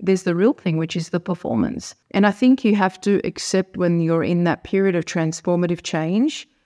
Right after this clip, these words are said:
and there is a, um, I wanna say, I wanna call it, like, a silent contract. There is an agreement that we're all in this together, that we believe in this model, and it's, it's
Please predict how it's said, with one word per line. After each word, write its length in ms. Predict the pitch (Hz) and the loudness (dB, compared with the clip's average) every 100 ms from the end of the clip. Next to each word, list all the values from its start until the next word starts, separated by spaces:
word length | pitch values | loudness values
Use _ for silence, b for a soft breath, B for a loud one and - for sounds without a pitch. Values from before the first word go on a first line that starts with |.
| _ _ | _ _
and 220 | - 185 190 | 0 2 4
there 160 | 202 | 4
is 220 | 202 185 - | 2 0 -2
a, 420 | 180 180 180 170 - - | 0 2 2 0 -4 -4
um, 280 | 180 175 - | -2 -2 -2
I 80 | - | -2
wanna 240 | 214 285 | 2 2
say, 340 | 311 - 214 202 | 2 0 0 2
I 60 | |
wanna 200 | - 233 | 0 0
call 220 | 220 233 214 | 0 2 2
it, 40 | |
like, 220 | 170 190 | 2 0
a 80 | 151 | -4
silent 600 | - - 170 170 170 - | -6 -2 0 2 0 -2
contract. 560 | - 170 - - - _ | -2 -2 -2 -8 -10 _
There 160 | - 233 | 4 4
is 100 | 262 | 4
an 160 | 262 208 | 2 2
agreement 600 | 170 165 180 220 262 180 | 0 0 4 4 4 2
that 160 | 180 | 0
we're 180 | 180 175 | 2 2
all 180 | 180 185 | 2 2
in 140 | 165 | 2
this 180 | 160 160 | 0 -2
together, 400 | - 139 - - _ | -4 -4 -4 -6 _
that 160 | 180 175 | 2 4
we 160 | 220 | 4
believe 340 | 202 190 185 175 | 2 2 2 2
in 140 | 175 | 2
this 200 | 170 165 | 0 0
model, 320 | 165 160 202 - | -2 0 0 -2
and 120 | 175 | -2
it's, 360 | 170 - - - _ _ _ - | -2 -6 -14 -16 _ _ _ 0
it's 360 | 214 - - | 0 0 -14